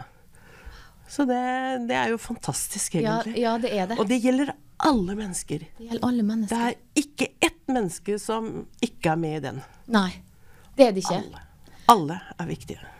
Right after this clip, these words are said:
Speaker 2: Men hvordan skal vi gjøre det nå før jul da, for eksempel, å, å se folk?
Speaker 1: Det som er kanskje litt vanskelig med jula da,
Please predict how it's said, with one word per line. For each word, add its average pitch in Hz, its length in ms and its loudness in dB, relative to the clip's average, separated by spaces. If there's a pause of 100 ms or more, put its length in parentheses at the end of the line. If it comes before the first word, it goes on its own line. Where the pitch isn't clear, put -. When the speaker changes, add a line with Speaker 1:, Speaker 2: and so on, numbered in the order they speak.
(320)
Speaker 2:
Men 277 240 8
hvordan 277 540 0
skal 233 240 2
vi 262 120 2
gjøre 202 180 2
det 208 40 0
nå 196 220 2
før 214 240 0
jul 269 480 4
da, 254 120 4
for 208 200 0
eksempel, 196 640 0 (140)
å, 208 120 2 (160)
å 226 120 2
se 202 440 -2
folk? 185 480 0 (720)
Speaker 1:
Det 175 260 4
som 214 180 0
er 151 380 -6
kanskje 175 340 2
litt 180 160 -2
vanskelig 165 600 0
med 180 120 0
jula 185 360 0
da, 254 100 -2